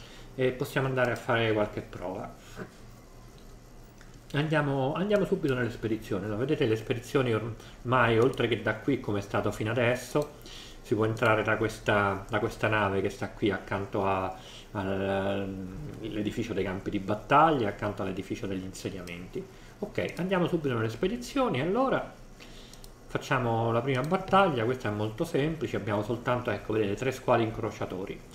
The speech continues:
Sono unità a distanza, vediamo che cosa possiamo mettere. Le anguille idroelettriche, per esempio, hanno un bonus contro unità a distanza,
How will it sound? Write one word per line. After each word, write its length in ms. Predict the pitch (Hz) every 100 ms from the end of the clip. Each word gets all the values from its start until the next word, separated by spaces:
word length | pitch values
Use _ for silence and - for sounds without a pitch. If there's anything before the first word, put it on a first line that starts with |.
| - - -
Sono 220 | 175 143
unità 240 | 139 135
a 40 | 123
distanza, 960 | 160 180 - 208 247 247 - 143 120 -
vediamo 380 | 131 127 117 110
che 80 |
cosa 240 | 107 110 110
possiamo 340 | 101 - 107
mettere. 400 | 98 95 - 110
Le 80 | 113
anguille 300 | 151 180 190
idroelettriche, 560 | 208 214 175 - 226 190
per 120 | 196
esempio, 460 | 190 139 170 185
hanno 120 | 156 170
un 80 |
bonus 260 | 170 175 185
contro 260 | 170 151 160
unità 180 | 151
a 20 | 147
distanza, 800 | 160 170 - 120 104 - -